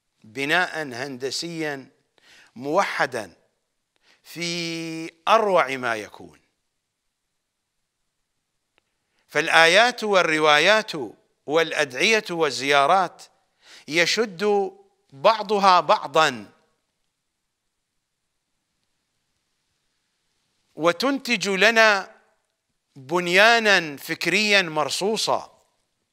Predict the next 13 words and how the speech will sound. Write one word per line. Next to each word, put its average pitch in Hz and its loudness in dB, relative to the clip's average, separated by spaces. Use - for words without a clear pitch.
هذا 285 4
هو 294 -2
الذي 226 -2
رأيتموه. 156 -4
أنا 190 4
لا 277 2
أتحدث 202 -2
في 160 -10
زاوية 156 0
مظلمة، 135 -10
لقد 156 -2
تحدثت 160 -8
معكم 175 -4